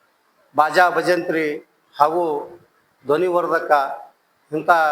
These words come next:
ಎಲ್ಲ ಇದು ಇಟ್ಟುಕೊಂಡು ಮಹಾ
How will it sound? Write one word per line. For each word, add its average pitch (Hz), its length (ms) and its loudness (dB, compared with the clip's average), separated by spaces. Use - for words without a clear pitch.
ಎಲ್ಲ 156 180 0
ಇದು 156 160 -2
ಇಟ್ಟುಕೊಂಡು 180 540 -2
ಮಹಾ 160 200 2